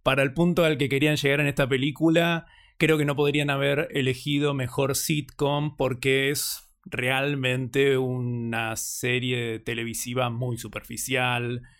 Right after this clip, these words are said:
E incluso, esto es otra cosa que n-, no puede haber, es imposible que haya sido planeada por los realizadores, pero de repente, sí, es algo que se choca con la realidad. A mí me pareció bastante chocante, valga la redundancia,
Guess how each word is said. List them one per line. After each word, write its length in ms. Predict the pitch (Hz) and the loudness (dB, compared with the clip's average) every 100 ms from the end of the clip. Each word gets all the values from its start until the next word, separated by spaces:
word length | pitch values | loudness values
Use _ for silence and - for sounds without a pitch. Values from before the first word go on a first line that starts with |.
| _ _ _ | _ _ _
E 120 | - 143 | 0 2
incluso, 760 | 151 - 202 180 - 160 175 | 2 4 4 4 4 4 4
esto 200 | 151 139 | 2 0
es 120 | - | 2
otra 320 | 185 185 151 127 | 2 2 0 2
cosa 320 | 160 151 131 | 2 2 0
que 100 | 123 | 0
n-, 180 | 120 123 - _ _ _ - | -4 -6 -12 _ _ _ -6
no 320 | 135 143 - _ _ _ _ - | -4 -4 -6 _ _ _ _ -2
puede 340 | 143 160 156 | 2 4 4
haber, 300 | 143 143 - | 4 2 0
es 160 | 165 - | -2 -2
imposible 480 | 151 143 - 165 147 | 0 0 4 4 4
que 80 | |
haya 160 | 139 139 | 2 0
sido 280 | 127 151 139 | 0 0 2
planeada 560 | 135 135 143 147 139 | 0 2 2 2 0
por 180 | 135 131 | 0 0
los 120 | 131 | 0
realizadores, 1080 | 127 127 123 139 139 156 151 151 170 185 - _ _ _ | 0 -2 -2 0 2 4 4 4 2 -2 -12 _ _ _
pero 220 | 127 131 | 0 2
de 100 | 127 | 2
repente, 960 | 127 127 139 139 131 143 139 143 139 127 | 2 0 0 0 2 4 4 2 0 -6
sí, 240 | - 135 120 | -2 -2 -2
es 60 | - | -6
algo 140 | 123 123 | -4 -4
que 60 | |
se 100 | 123 | -6
choca 220 | 120 127 127 | -6 -4 -2
con 100 | 135 | 0
la 60 | |
realidad. 720 | 135 139 143 160 165 160 185 - _ _ _ - | 0 0 2 2 2 2 0 -4 _ _ _ -4
A 140 | 123 | 0
mí 160 | 143 165 | 2 2
me 120 | 170 | 4
pareció 360 | 165 147 160 | 2 2 2
bastante 800 | 160 151 160 160 160 160 170 - _ _ _ | 2 2 0 0 2 4 2 -4 _ _ _
chocante, 680 | - 117 170 151 135 151 185 | -10 -4 0 0 0 -2 -2
valga 260 | 151 127 127 | -4 -4 -2
la 120 | 127 | -2
redundancia, 1040 | 131 143 160 180 185 180 175 175 175 208 | 0 2 2 2 2 2 0 0 0 -2